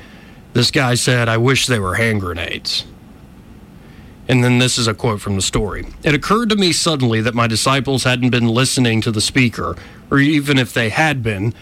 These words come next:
nothing he said would have mattered. Their minds were made up. Most of the world was like that.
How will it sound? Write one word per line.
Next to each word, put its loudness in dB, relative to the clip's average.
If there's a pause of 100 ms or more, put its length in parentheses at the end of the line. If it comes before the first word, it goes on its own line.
(260)
nothing 0
he 2
said 0
would -2
have -4
mattered. 0 (460)
Their 2
minds 2
were 0
made 2
up. -4 (320)
Most 2
of -6
the 2
world 0
was -2
like -6
that. -6